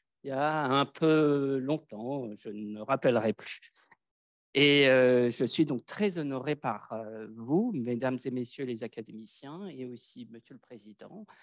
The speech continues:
tous les membres de l'Académie, de m'attribuer ce prix qui permet de jeter à nouveau un regard sur l'hypertension artérielle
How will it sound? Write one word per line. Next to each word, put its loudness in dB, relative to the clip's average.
tous 6
les 6
membres 4
de 2
l'Académie, -4
de -10
m'attribuer -8
ce -8
prix -14
qui 0
permet 4
de 4
jeter 2
à 4
nouveau 2
un 0
regard -2
sur -8
l'hypertension -8
artérielle -8